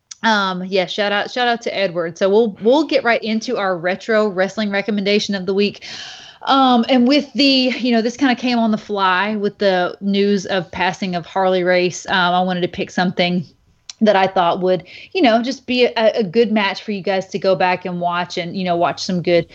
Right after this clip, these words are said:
some good Harley Race. So I chose the first ever Starcade.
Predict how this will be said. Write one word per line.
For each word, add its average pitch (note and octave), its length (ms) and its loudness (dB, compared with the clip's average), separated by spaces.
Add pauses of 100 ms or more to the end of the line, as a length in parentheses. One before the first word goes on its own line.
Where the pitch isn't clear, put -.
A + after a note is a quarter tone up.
(140)
some A#3+ 260 4
good A3+ 200 4
Harley A3 320 2
Race. G3 340 0
So G#3 240 2
I C4 240 0
chose G#3+ 520 -2 (120)
the F#3+ 80 -4
first A3+ 460 -4
ever G#3 260 0
Starcade. G#3+ 1000 0